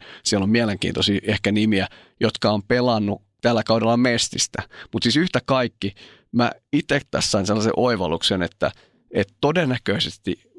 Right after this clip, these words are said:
jopa suurempi vaikutus kuin tällä Vierumäen seminaarilla – niin on ollut siinä, että jääkiekon S M-liiga on laajentunut, jääkiekon S M-liigassa on tullut enemmän työpaikkoja, jotka on täytetty nuorilla lahjakkuuksilla,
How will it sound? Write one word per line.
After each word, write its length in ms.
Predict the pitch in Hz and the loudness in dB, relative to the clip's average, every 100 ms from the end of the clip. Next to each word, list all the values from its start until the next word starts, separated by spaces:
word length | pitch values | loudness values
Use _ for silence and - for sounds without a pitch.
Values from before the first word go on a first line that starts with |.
| - | -4
jopa 320 | 113 - 117 | -2 0 0
suurempi 580 | - 175 156 123 104 92 | 2 2 2 0 -2 0
vaikutus 460 | 95 95 85 - | 0 0 -4 -4
kuin 120 | - - | -4 0
tällä 260 | 107 104 | 2 2
Vierumäen 520 | 120 135 117 95 90 95 | 2 2 0 0 0 0
seminaarilla – 840 | - 127 113 87 78 - - - - _ _ _ _ - | 0 2 0 -2 -4 -6 -8 -12 -16 _ _ _ _ -2
niin 120 | 98 | 0
on 60 | - | 2
ollut 280 | 123 120 110 | 0 0 0
siinä, 540 | - 135 135 123 107 - _ | 0 2 2 2 0 -4 _
että 280 | - 101 - | -4 -2 -2
jääkiekon 560 | 113 131 139 110 101 85 113 | 0 0 0 -4 -4 -2 0
S 140 | 123 - | 0 -4
M-liiga 400 | 78 82 - 76 | -4 -6 -4 -6
on 180 | 71 | 0
laajentunut, 680 | 101 147 165 143 127 120 113 - _ _ - | 2 2 0 -2 -2 0 0 -4 _ _ 0
jääkiekon 520 | 127 127 113 101 90 123 | 0 2 -2 -2 0 0
S 140 | - | 0
M-liigassa 460 | 110 90 87 95 80 | -2 -2 -2 -2 -4
on 100 | 87 | -2
tullut 280 | 87 80 - | -4 -2 0
enemmän 400 | 135 135 110 85 - | 0 0 -2 -4 0
työpaikkoja, 800 | 143 120 - 101 98 - 101 - _ - | 2 0 0 -2 -4 -6 -6 -6 _ -2
jotka 360 | 120 - 107 | -2 0 0
on 80 | 92 | 0
täytetty 580 | - 117 98 92 - 95 - - | 0 0 0 -4 -6 -8 -8 -6
nuorilla 640 | 107 123 135 135 127 127 - _ - | 0 2 2 0 0 -2 -4 _ -4
lahjakkuuksilla, 1160 | 104 110 113 95 - - 87 - - 87 82 | 0 2 0 -2 -4 -4 -4 -2 -2 -2 -2